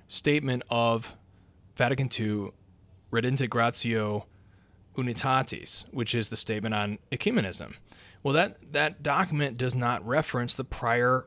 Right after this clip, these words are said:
magisterial acts on the subject of ecumenism. Why does it not reference these prior acts?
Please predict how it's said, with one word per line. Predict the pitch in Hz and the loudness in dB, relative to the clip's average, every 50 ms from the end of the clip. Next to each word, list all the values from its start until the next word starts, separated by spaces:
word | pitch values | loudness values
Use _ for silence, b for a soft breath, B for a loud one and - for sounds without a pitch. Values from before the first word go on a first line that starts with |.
| - - | -4 -6
magisterial | 107 107 117 107 - - 113 107 127 131 - | -6 -4 -4 -4 -4 -2 -2 -2 -2 -2 -2
acts | 95 92 92 117 - - - - - - - - | -2 0 0 0 0 -2 -4 -8 -10 -16 -16 -10
on | - 104 101 101 110 120 117 120 - | -6 -4 -2 -2 -2 -4 -6 -8 -6
the | - 131 | -4 -2
subject | - - 117 101 98 - 120 120 - | 0 0 0 -2 -2 -4 -4 -4 -4
of | 120 110 - - | -6 -6 -8 -10
ecumenism. | - - - 196 226 220 156 107 - - - - - - - - b b b b b b b b b b b b b b b b b _ - - _ - | -8 -4 -2 -2 0 0 -2 -2 -4 -6 -10 -12 -14 -20 -20 -20 b b b b b b b b b b b b b b b b b _ -20 -20 _ -10
Why | - 92 95 104 120 | -6 -2 0 0 2
does | 135 147 143 - | 2 0 0 -2
it | 151 | -2
not | 135 143 139 143 - - - | -2 0 -2 -2 -2 -2 -2
reference | 139 180 208 - 160 143 - - | 0 0 0 0 -2 -4 -6 -6
these | 135 127 127 123 | -6 -6 -8 -8
prior | - - - 113 117 131 127 120 | -10 -8 -6 -4 -2 -2 0 0
acts? | - 214 - - - - - | 0 0 0 -2 -8 -12 -12